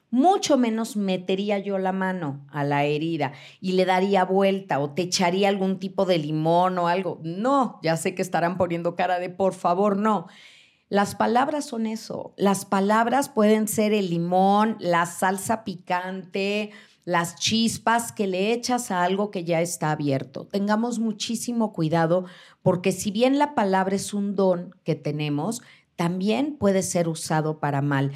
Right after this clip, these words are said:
Y unas palabras de aliento deben de ser eso, aliento, no un,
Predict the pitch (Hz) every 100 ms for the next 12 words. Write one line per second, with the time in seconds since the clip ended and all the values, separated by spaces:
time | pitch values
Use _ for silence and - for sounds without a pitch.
0 | - - - 202 196 208 196 208 220 233
1 | - 220 214 214 202 185 180 190 196 190
2 | 190 196 190 190 185 180 185 180 185 -
3 | 156 160 185 185 - 160 135 180 190 196
4 | 202 196